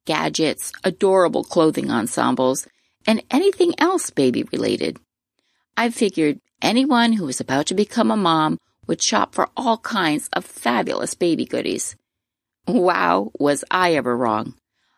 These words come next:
I didn't need over half of what I purchased while I was exuberantly preparing for my first baby. I'll chalk it up to not only being inexperienced, but also swept away by how precious newborn baby gear is.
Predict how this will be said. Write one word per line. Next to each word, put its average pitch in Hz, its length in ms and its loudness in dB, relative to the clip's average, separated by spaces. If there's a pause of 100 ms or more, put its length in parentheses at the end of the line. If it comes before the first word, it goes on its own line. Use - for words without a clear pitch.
I 311 180 2
didn't 254 260 2
need 180 300 -2
over 185 240 2
half 247 440 0
of - 140 -4
what - 140 0
I - 100 0
purchased - 600 -4
while 160 180 0
I 160 120 2
was 156 260 -4
exuberantly 175 760 0
preparing 143 520 0
for - 120 -6
my 120 160 0
first 139 340 -2
baby. - 420 0 (920)
I'll 370 180 2
chalk 392 340 0
it 311 80 4
up 269 180 2
to 202 120 -4
not 180 240 2
only 160 200 0
being 156 380 0
inexperienced, - 1040 0
but 180 260 2 (400)
also 277 420 0
swept - 420 -4
away 156 240 0
by - 120 -2
how 143 200 -4
precious - 560 -4
newborn 135 340 0
baby 156 280 0
gear - 280 -4
is. - 320 -6